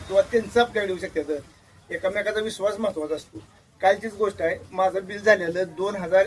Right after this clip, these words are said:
एकशे पन्नास रुपये. मग, अं, माझ्याकडे काही कॅश नव्हतं, मग मी PhonePe केलं आणि मी घरी गेलो सामान घेऊन आणि त्यांचा फोन आला एक जवळजवळ एक दोन तासानंतर की, "तुम्ही मला किती पैसे दिलते?" तर मी त्यावेळेला PhonePe बघितलंच नाही. आमच्या घरातली सर्वच माणसं तिथं बसलेली होती.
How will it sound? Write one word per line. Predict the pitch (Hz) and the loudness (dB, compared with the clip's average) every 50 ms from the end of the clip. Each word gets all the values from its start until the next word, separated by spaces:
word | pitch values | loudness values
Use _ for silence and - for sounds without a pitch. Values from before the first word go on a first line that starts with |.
| - 208 | 2 -4
एकशे | 185 165 - - | -6 -6 -6 -10
पन्नास | 220 - - 233 233 220 190 185 | -10 -2 0 0 2 2 0 -2
रुपये. | 180 160 143 - 110 107 - - - _ _ _ - _ - - | -2 -8 -10 -10 -14 -16 -16 -18 -20 _ _ _ -20 _ -20 -14
मग, | 180 185 175 185 | -14 -4 0 4
अं, | 196 196 196 196 196 185 | 6 8 8 8 6 6
माझ्याकडे | 196 202 190 196 196 196 | 4 2 4 2 0 2
काही | 185 214 214 220 214 214 - - - - _ - - | 4 4 4 4 4 0 -6 -20 -20 -20 _ -6 2
कॅश | 185 190 185 185 | 2 2 2 4
नव्हतं, | 208 208 180 156 - 131 117 110 - - - - - - | -2 -2 -2 -2 -4 -8 -10 -10 -10 -20 -20 -20 -14 -8
मग | 165 185 | -8 -8
मी | 196 202 208 214 220 233 240 - - - - - - - 208 | -6 -4 -2 -2 -2 -2 -4 -8 -16 -18 -18 -18 -12 -4 -2
PhonePe | 214 226 214 214 214 | -2 -2 0 -2 -2
केलं | 214 220 196 160 135 120 - - - - - - - - - - - - - - - 151 | 0 0 -2 -2 -4 -8 -8 -10 -12 -12 -12 -12 -12 -12 -12 -12 -10 -10 -10 -8 -4 -4
आणि | 185 196 208 208 208 214 214 214 202 196 - - - - | -4 -2 -2 -2 -2 0 0 -2 -2 -4 -6 -10 -10 -10
मी | - - 214 | -6 -4 2
घरी | 226 226 233 233 247 | 6 6 6 6 6
गेलो | 233 233 220 208 | 2 2 0 0
सामान | 190 208 202 185 180 170 170 | 0 0 0 0 -2 -6 -4
घेऊन | 160 151 139 131 - - - - - - - - | -6 -6 -6 -8 -10 -12 -12 -14 -16 -18 -14 -10
आणि | 175 185 202 | -8 -8 -4
त्यांचा | 202 214 208 202 196 202 220 226 226 | -2 -2 -2 -2 0 2 4 4 4
फोन | 220 170 175 214 226 226 | 2 0 -4 -2 0 2
आला | 220 196 185 185 180 180 - | 2 2 4 2 2 2 0
एक | 190 170 | -6 -6
जवळजवळ | 170 196 202 202 202 208 208 208 | -2 -2 0 0 0 -2 -4 -4
एक | 202 196 180 | -6 -4 -4
दोन | 196 202 202 | -4 -4 0
तासानंतर | 196 202 185 160 165 180 180 156 - 151 165 - - - - - - | 0 -2 0 0 -6 -8 -8 -8 -6 -6 -6 -6 -8 -16 -20 -18 -16
की, | 202 | -16
"तुम्ही | 196 - 202 196 214 | -14 -12 -10 -10 -6
मला | 214 208 208 214 214 | -2 0 2 2 0
किती | 208 - 240 190 240 | 0 -2 -6 -8 -6
पैसे | 240 240 202 175 175 | -4 -4 -4 -4 -6
दिलते?" | 160 160 165 - - - 107 - - - - - - - | -10 -12 -12 -14 -14 -16 -16 -16 -18 -20 -20 -20 -14 -10
तर | 185 185 196 202 | -8 -8 -2 -2
मी | 214 | -4
त्यावेळेला | 220 220 220 226 233 233 247 | 0 2 4 4 4 4 2
PhonePe | 240 - 202 220 226 226 233 233 | -2 -2 -4 -2 -2 4 4 4
बघितलंच | 220 208 190 208 202 202 185 160 | 4 4 -2 0 2 2 0 2
नाही. | 151 151 151 | 2 -4 -2
आमच्या | 156 175 165 160 - 190 | -2 -4 -6 2 2 2
घरातली | 190 185 180 185 185 175 208 202 | 4 4 2 2 0 0 -6 -10
सर्वच | - - - 226 226 214 214 208 185 | -10 -8 0 0 2 4 4 2 0
माणसं | 190 190 180 170 156 | 0 -2 -2 -2 -4
तिथं | 156 160 156 160 | -10 -10 -8 -6
बसलेली | 165 180 - 151 139 127 123 | -6 -6 -6 -6 -8 -8 -8
होती. | 120 117 143 | -10 -10 -12